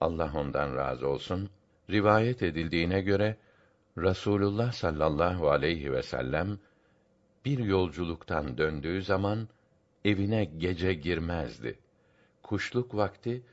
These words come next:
veya akşamleyin gelirdi. Bölüm yüz yetmiş yedi. Yolcunun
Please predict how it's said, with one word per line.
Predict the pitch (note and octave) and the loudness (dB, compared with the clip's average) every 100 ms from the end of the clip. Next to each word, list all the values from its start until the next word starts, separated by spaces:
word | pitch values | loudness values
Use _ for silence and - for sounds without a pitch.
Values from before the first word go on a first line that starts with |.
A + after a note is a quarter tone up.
| _ _ - | _ _ -2
veya | F2 F2 F2+ F#2 - _ | 2 4 4 0 -6 _
akşamleyin | G2+ - - A2 D#2 B1+ C2 B1 A#1+ | -2 0 0 0 0 -4 -6 -6 -6
gelirdi. | A#1 A1 G#1+ G#1 G1+ - _ _ _ _ _ _ _ _ _ _ _ _ _ _ _ | -4 -2 -4 -6 -12 -16 _ _ _ _ _ _ _ _ _ _ _ _ _ _ _
Bölüm | F2+ F#2+ A2 B2+ A2+ | 0 4 4 4 4
yüz | F#2 G2 - | 2 0 2
yetmiş | E2+ - D#2+ D#2 - | 0 0 -4 -6 -4
yedi. | A#1+ A1 G#1 - _ _ _ _ _ _ _ _ _ _ _ _ _ _ - | -4 -4 -8 -10 _ _ _ _ _ _ _ _ _ _ _ _ _ _ -8
Yolcunun | F2 G#2+ G#2+ F#2+ G#2+ A#2 C#3 | 4 4 4 2 0 0 -2